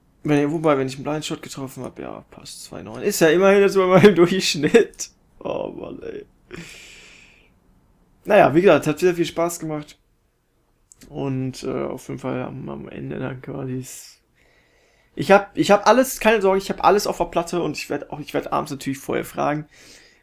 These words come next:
ähm, ob das für ihn also okay ist und werd dann noch ein paar Highlights schneiden, dann guck ich halt, ob es für ihn okay ist, dass ich die hochlade.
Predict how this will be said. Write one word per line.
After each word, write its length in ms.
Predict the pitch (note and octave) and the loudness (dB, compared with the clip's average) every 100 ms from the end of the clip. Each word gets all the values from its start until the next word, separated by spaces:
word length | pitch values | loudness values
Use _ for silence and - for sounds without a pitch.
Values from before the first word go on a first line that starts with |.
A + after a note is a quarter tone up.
| _ | _
ähm, 460 | - C3+ C3 C3 C3+ _ _ _ _ _ _ _ | -6 -4 -4 -6 -10 _ _ _ _ _ _ _
ob 140 | - - | -20 -10
das 180 | C#3+ - | -8 -6
für 120 | C#3 | -6
ihn 140 | C3+ | -6
also 240 | C#3 C#3 A2+ | -6 -6 -6
okay 520 | - - - F#3+ F#3+ | -8 -12 -4 0 0
ist 160 | F#3 | 0
und 120 | - C3 | -6 -6
werd 140 | C#3+ | -4
dann 80 | D3 | -4
noch 80 | C3+ | -6
ein 60 | |
paar 160 | C3 A#2+ | -6 -4
Highlights 340 | D3 F#3+ F#3 | 0 2 0
schneiden, 260 | - E3 D#3 | -2 -6 -6
dann 160 | C#3 - | -10 -10
guck 160 | D3 | -14
ich 120 | - | -8
halt, 120 | B2+ C3+ | -6 -6
ob 100 | - | -8
es 100 | - | -10
für 140 | - | -8
ihn 100 | B2+ | -6
okay 300 | C3 - D3+ | -8 -4 -4
ist, 180 | D#3 - - - - - _ | -4 -10 -20 -20 -20 -20 _
dass 140 | - D#3 | -12 -8
ich 80 | B2+ | -6
die 100 | C3+ | -4
hochlade. 580 | D3 D#3 D#3 D3 D#3 | -4 -2 2 2 2